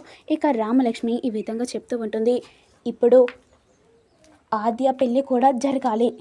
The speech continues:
అని ఈ విధంగా అనగానే, "ఏంటి, నా పెళ్ళా?" అని ఈ విధంగా అనగానే, "అవును శ్రీను బావ,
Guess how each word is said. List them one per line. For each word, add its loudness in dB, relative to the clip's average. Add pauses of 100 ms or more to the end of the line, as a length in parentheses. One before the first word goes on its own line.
(300)
అని -4 (120)
ఈ -4
విధంగా -4
అనగానే, 0 (400)
"ఏంటి, 0 (960)
నా 0
పెళ్ళా?" 0 (880)
అని 0 (160)
ఈ -4
విధంగా -6 (100)
అనగానే, -4 (1300)
"అవును 6 (540)
శ్రీను 2
బావ, 0